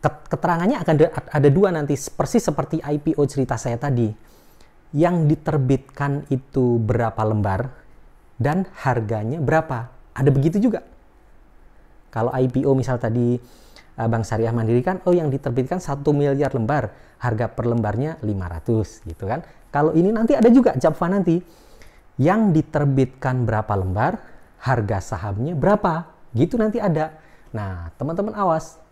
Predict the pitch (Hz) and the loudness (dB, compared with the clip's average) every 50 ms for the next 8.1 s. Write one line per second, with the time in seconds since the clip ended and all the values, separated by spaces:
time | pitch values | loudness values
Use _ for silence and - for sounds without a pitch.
0 | - - 143 156 160 151 - - 151 135 143 143 120 110 127 139 139 - - - | -14 -6 -2 0 0 0 0 -2 -2 -2 0 0 0 0 -2 -4 -6 -12 -20 -20
1 | - - - 135 147 139 131 127 127 139 143 - - - - - - - - _ | -10 -4 -2 -2 0 2 2 2 2 0 -2 -8 -16 -20 -20 -20 -20 -20 -20 _
2 | _ - 165 160 160 151 180 185 220 220 143 127 117 117 120 117 113 110 110 117 | _ -6 -4 -4 -2 0 0 2 2 4 4 2 2 2 2 0 0 0 -2 -4
3 | - - - 135 123 117 117 113 113 113 101 101 101 101 104 131 196 220 - - | -8 -6 -4 -2 -2 0 -2 -2 -2 -2 -2 -2 -2 -2 -2 -2 -2 -4 -6 -10
4 | - - - - - - - - - - 139 135 131 131 - 107 101 92 104 131 | -20 -20 -20 -20 -20 -20 -20 -12 -8 -4 -4 -2 -2 -2 -2 -2 -4 -2 -4 -4
5 | 180 240 - - - - - - - - 131 139 131 123 113 101 123 123 117 - | -4 -6 -8 -14 -20 -20 -20 -20 -8 -2 0 0 0 0 0 -2 -2 -4 -4 -4
6 | - 135 120 98 101 131 123 123 127 127 123 120 120 113 120 120 - - 120 117 | -4 -4 -4 -4 -4 -6 -4 -4 -4 -2 -2 0 0 0 0 -2 -2 -2 -2 -2
7 | 107 113 113 - - - 120 117 117 113 117 113 110 104 113 120 131 131 127 120 | -2 -2 -4 -4 -4 -6 -6 -4 -4 -4 -4 -4 -2 0 2 2 2 4 4 2
8 | 143 180 | 2 0